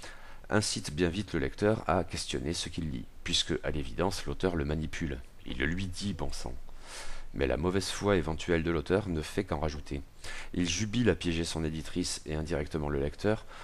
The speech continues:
en usant des préconçus portant sur la mise en page, le caniveau, les phylactères, et cetera,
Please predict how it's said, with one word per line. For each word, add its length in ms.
en 200
usant 280
des 160
préconçus 600
portant 400
sur 440
la 100
mise 200
en 60
page, 460
le 100
caniveau, 580
les 120
phylactères, 540
et 80
cetera, 420